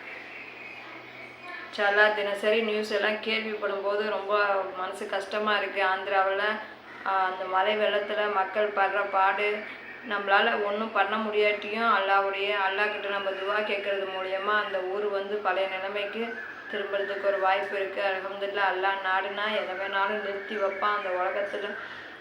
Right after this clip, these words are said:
அந்த நம்ம உலகத்துல என்ன நடக்கணும், என்ன நடக்கக்கூடாதுன்னு ரப்புக்கு தெரியும். இருந்தாலும் அல்லாஹ் கிட்ட நம்ம கேட்டோம்னா அல்லாஹ் உடனே அந்த விஷயத்த நிறைவேத்தி வைப்பான்.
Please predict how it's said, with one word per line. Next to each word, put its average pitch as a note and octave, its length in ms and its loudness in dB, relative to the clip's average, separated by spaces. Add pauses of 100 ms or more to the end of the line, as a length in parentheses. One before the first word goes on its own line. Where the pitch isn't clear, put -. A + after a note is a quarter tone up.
அந்த G3+ 160 -2
நம்ம F#3 420 0
உலகத்துல G#3+ 560 0
என்ன G3+ 380 0
நடக்கணும், G3+ 500 0
என்ன G3+ 200 2
நடக்கக்கூடாதுன்னு G3+ 880 0 (340)
ரப்புக்கு G3+ 420 -2
தெரியும். G3+ 520 -2
இருந்தாலும் G3 480 0
அல்லாஹ் G3 260 0
கிட்ட G3+ 140 -6
நம்ம F#3 240 -6
கேட்டோம்னா G#3+ 920 0 (500)
அல்லாஹ் F#3+ 260 4
உடனே G3+ 460 4
அந்த G#3+ 240 2
விஷயத்த G#3 580 0 (720)
நிறைவேத்தி G#3 500 0
வைப்பான். G3 480 2